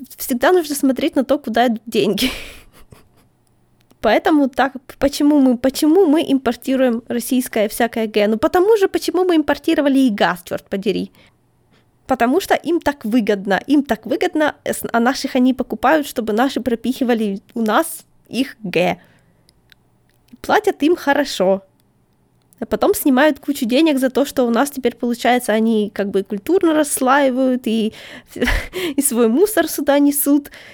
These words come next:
А потом вот всякие происходят Крымы и Донбассы. Почему?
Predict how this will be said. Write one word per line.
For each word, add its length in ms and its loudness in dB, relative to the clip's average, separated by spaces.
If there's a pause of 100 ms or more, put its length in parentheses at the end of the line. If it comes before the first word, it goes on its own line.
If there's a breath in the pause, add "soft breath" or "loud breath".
А 80 -2
потом 320 0
вот 200 0
всякие 380 -2
происходят 580 -2
Крымы 320 2
и 40 0
Донбассы. 500 -2
Почему? 400 0